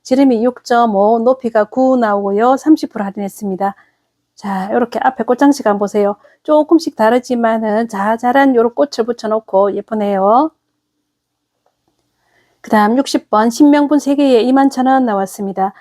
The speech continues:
지름이 칠, 높이가 구 나오고요. 삼십 프로 할인했습니다.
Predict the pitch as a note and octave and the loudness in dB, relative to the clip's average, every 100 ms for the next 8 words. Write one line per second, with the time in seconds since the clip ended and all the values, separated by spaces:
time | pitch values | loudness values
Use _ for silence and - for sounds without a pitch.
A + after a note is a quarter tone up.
0 | _ _ - B3+ C#4 A#3+ - - D4+ D4+ | _ _ -2 4 4 2 -2 0 2 2
1 | B3 C4 A#3 A3 G#3+ - C4 C4 G#3 G#3 | 0 -2 0 -2 -2 0 2 2 0 -2
2 | G#3+ G3 A#3+ C4+ D4+ D4+ D4 G3+ G#3 G#3 | 0 2 2 2 2 0 0 -8 -8 -8
3 | F#3+ F#3 G3+ F#3 G3 | -10 -10 -8 -6 -6